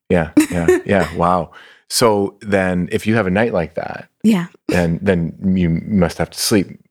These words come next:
Speaker 1: a good part of the next day. Yeah, okay.
Speaker 2: Yeah.
Speaker 1: Yeah, yeah.
Speaker 2: Or in intervals, I might,
Speaker 1: Yeah.
Speaker 2: like, still wanna enjoy the morning. So I might fall asleep at, like, this morning, I fell asleep at seven forty.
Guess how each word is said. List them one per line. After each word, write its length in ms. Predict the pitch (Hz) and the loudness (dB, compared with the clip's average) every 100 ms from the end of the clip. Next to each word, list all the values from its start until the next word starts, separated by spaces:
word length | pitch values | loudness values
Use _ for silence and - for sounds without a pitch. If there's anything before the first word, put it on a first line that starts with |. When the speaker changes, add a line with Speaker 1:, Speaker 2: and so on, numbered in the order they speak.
| - | -8
Speaker 1:
a 100 | 95 | -8
good 380 | 80 - 92 82 | -8 -4 -4 0
part 160 | 85 | -2
of 60 | 80 | 0
the 60 | |
next 240 | 78 - - | -4 -6 -8
day. 240 | - 87 | -6 -4
Yeah, 80 | 95 | -2
okay. 160 | 90 - | -2 2
Speaker 2:
Yeah. 280 | 254 277 277 | 2 2 -2
Speaker 1:
Yeah, 80 | - | -2
yeah. 60 | 92 | 0
Speaker 2:
Or 120 | 269 | 0
in 60 | 240 | 0
intervals, 440 | 196 202 190 190 | -2 -2 -2 -2
I 60 | 190 | 0
might, 220 | 190 185 | 2 0
Speaker 1:
Yeah. 40 | - | 0
Speaker 2:
like, 180 | 190 185 | -4 -4
still 340 | - 190 175 | -6 -2 -2
wanna 220 | 170 165 | 0 -2
enjoy 320 | 165 160 175 | -2 -2 -2
the 80 | 175 | -2
morning. 440 | 170 165 165 165 165 | -2 -2 -2 -2 -4
So 120 | 175 | -4
I 40 | |
might 220 | 170 165 - _ _ _ _ _ _ - | -2 -4 -6 _ _ _ _ _ _ -2
fall 140 | 175 | 0
asleep 320 | 156 - 165 | -2 -6 -4
at, 100 | 165 | -4
like, 200 | - - _ - | -2 -8 _ -8
this 120 | - | -6
morning, 220 | 160 156 - | -4 -6 -4
I 40 | |
fell 140 | 165 160 | -4 -4
asleep 260 | 170 156 156 | -4 -8 -8
at 240 | 156 - | -10 -10
seven 280 | - 160 156 | -8 -4 -2
forty. 460 | - 196 196 190 | 2 2 2 0